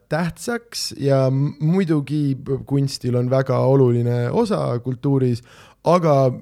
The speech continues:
tegelikult me oleme ikkagi laisad inimesed, kes ei viitsi päris tööl käia ja üritame veits,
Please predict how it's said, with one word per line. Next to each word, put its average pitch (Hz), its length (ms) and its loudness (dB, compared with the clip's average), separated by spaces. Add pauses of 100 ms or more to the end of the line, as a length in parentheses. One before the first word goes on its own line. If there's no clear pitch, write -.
(160)
tegelikult 135 480 0
me 135 100 0
oleme 127 180 0
ikkagi 120 240 -4
laisad 120 280 -2
inimesed, 110 280 -4
kes 101 180 -12
ei 107 140 0
viitsi 107 360 -4
päris 107 280 0
tööl 104 300 0
käia 101 340 2
ja 98 140 0
üritame 101 420 -4
veits, 101 300 -4